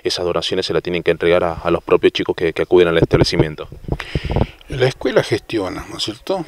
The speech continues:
Speaker 2: todo lo que es, este, a través del ministerio, pero, mm,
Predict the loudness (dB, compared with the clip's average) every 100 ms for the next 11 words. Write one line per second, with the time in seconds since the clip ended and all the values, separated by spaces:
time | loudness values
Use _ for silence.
0 | -10 4 6 8 4 0 -2 -2 0 0
1 | -4 -6 -14 -18 _ -16 -10 -8 0 4
2 | 4 2 0 0 4 4 4 2 4 4
3 | 0 -18 _ _ -12 -6 -4